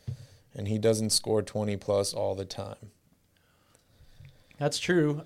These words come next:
Speaker 2: I mean, they should have won this game without him scoring twenty points anyway. So
Speaker 1: Yeah.
Speaker 2: it, it's not, n-, no, no Kings loss is ever on one guy. Uh, they, they're just too bad of a team defensively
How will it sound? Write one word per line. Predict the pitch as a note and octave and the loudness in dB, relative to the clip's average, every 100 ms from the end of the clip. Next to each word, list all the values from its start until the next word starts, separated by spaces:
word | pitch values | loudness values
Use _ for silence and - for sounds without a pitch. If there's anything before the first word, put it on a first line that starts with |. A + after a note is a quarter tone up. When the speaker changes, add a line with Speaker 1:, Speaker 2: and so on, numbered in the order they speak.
| - | -2
Speaker 2:
I | |
mean, | D3+ E3 | 2 6
they | F#3 | 6
should | - A3+ B3 | 4 8 8
have | B2+ | 8
won | C3 E3 | 6 6
this | D#3 B2+ | 6 2
game | - B2+ B2 A#2 A2+ - - | 2 0 2 0 -2 -6 2
without | A#2 A#2 A#2 | 4 4 2
him | A#2+ | 0
scoring | G#2+ B2 A2+ G#2+ | -2 0 0 0
twenty | A#2+ G#2 | -2 -4
points | G2+ G#2 F#2+ | -2 -4 0
anyway. | A#2+ F#2 D#2+ - - - _ | -2 -2 -8 -16 -20 -20 _
So | - - A2 G2 F#2+ - - - - _ _ - _ - | -10 0 2 2 -2 -6 -18 -20 -20 _ _ -20 _ -10
Speaker 1:
Yeah. | A2+ G#2 G2+ _ _ _ _ _ _ _ _ | -8 -8 -10 _ _ _ _ _ _ _ _
Speaker 2:
it, | G#2+ A#2 | -10 -6
it's | B2 B2+ - | -6 -6 -2
not, | D3 D3+ D3+ - _ _ _ _ - - - | 2 4 2 -6 _ _ _ _ -20 -20 -12
n-, | B2 - | -14 -10
no, | C3 D#3 F3+ G3 - | -4 2 4 4 0
no | D#3 D#3 G#3 | 0 0 0
Kings | - G3+ D3+ | 0 0 0
loss | B2 B2 B2+ B2+ - - _ | 2 4 6 4 -2 -12 _
is | - A#2+ A#2+ | -2 0 4
ever | B2+ A#2+ A2+ | 4 4 4
on | A#2 A2 G2+ | 4 2 0
one | A2 A2 G#2+ G2+ - - | -2 -2 -4 -8 -16 -4
guy. | G2 G#2+ E2+ - - - | 0 0 -2 -12 -16 -12
Uh, | G2 A2 | -10 -10
they, | G#2 A#2+ A#2 A#2 | 0 2 2 2
they're | A2+ A#2 | 2 2
just | B2+ C#3+ - | 2 0 2
too | C#3+ | 2
bad | B2 B2 A#2 | 4 6 6
of | |
a | A2 | 2
team | - B2 A#2 | 0 -2 0
defensively | G2+ A2+ A#2+ C#3 B2+ C3+ C3+ | 0 0 0 0 2 2 2